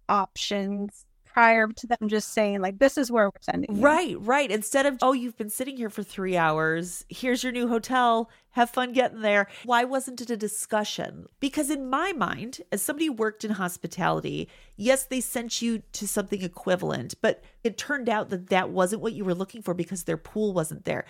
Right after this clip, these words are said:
Speaker 2: You send them equivalent or better. If
Speaker 1: Yeah.
Speaker 2: you're like, "Okay, well, you know, how's the pool there?" If you had had that conversation,
Speaker 1: Yes.
Speaker 2: that might have come up. Let's make sure we preface this with, typically Disney handles these things beautifully.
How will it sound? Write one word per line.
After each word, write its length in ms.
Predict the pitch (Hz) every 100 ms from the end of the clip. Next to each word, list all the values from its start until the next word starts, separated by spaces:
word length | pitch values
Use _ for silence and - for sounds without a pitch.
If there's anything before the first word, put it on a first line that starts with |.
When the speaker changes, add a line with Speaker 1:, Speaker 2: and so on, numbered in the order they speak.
| - -
Speaker 2:
You 180 | 214 277
send 260 | - 302
them 100 | 311
equivalent 540 | 269 - 262 262 269 220
or 160 | 180
better. 580 | 165 156 156 165 151 95 - - - _
If 80 | -
Speaker 1:
Yeah. 140 | - 247
Speaker 2:
you're 120 | 294
like, 300 | 294 262 - -
"Okay, 260 | 415 330
well, 320 | 269 254 233 -
you 140 | 226
know, 100 | 247
how's 260 | 226 277 285
the 100 | -
pool 300 | 254 - 311
there?" 200 | 254 160 151
If 160 | 208
you 160 | 226 262
had 100 | 233
had 260 | 202 196
that 160 | 190 165
conversation, 880 | - 165 160 - 131 110 - 90 - -
Speaker 1:
Yes. 180 | 254 - -
Speaker 2:
that 180 | 190 190
might 160 | 202
have 100 | 196
come 200 | - 202
up. 160 | 196 - - -
Let's 320 | - 202 202 -
make 240 | 208 208
sure 160 | - 220
we 80 |
preface 400 | 202 202 202 220
this 220 | - 190 190
with, 140 | 180
typically 540 | - 208 294 - 185
Disney 420 | 170 160 165 180 175
handles 360 | 160 151 156
these 240 | - 151 -
things 260 | 151 156
beautifully. 720 | - 151 139 170 113 82 104